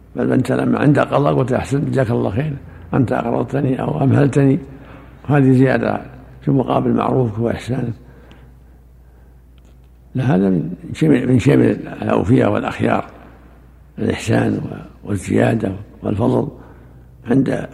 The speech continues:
وجود الإحسان من أخيهم. ويقول صلى الله عليه وسلم: "من سره أن ينفس الله من كرب يوم القيامة، أو أن ينجيه الله من كرب يوم القيامة، فلينفس عن مؤسر أو يضع عنه".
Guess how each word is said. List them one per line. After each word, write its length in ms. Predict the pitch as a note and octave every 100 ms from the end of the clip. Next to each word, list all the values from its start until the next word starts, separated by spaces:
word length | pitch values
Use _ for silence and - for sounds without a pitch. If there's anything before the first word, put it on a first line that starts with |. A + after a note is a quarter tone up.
| A#2+
وجود 280 | A#2 A2+
الإحسان 440 | G#2 G2 - A2 A2
من 160 | G2+ - -
أخيهم. 380 | - C3 F2+ D#2 - - - - - - - - - -
ويقول 320 | D3 B2 C3+
صلى 120 | A2
الله 120 | B2
عليه 100 | A2
وسلم: 160 | A#2+ A#2+
"من 140 | E3
سره 480 | C#3 D3 C3 A#2+ A2 - - - - - - - - - -
أن 120 | A#2+
ينفس 340 | C#3+ - - C3
الله 260 | C3+ B2
من 100 | B2
كرب 280 | B2 C#3 C3
يوم 160 | D3 C3
القيامة، 480 | A#2+ C3+ E3 F#3+ F#3+ - - - - - - - - - - - - - - - - - - - - - -
أو 140 | C3
أن 80 | C3
ينجيه 440 | C#3+ C3+ B2 C#3+
الله 200 | C3 C3
من 120 | B2+ C3
كرب 280 | D3+ C#3
يوم 240 | C3 D3 D3+
القيامة، 500 | D3 D#3+ E3+ F#3+ F#3+ - - - - -
فلينفس 580 | - D#3 D3 D3+ D3 -
عن 80 | C#3
مؤسر 340 | D3 G#2+ G#2+ - A#3 - - - - -
أو 140 | D3+
يضع 180 | G#2+ G2
عنه". 260 | E2+ F2+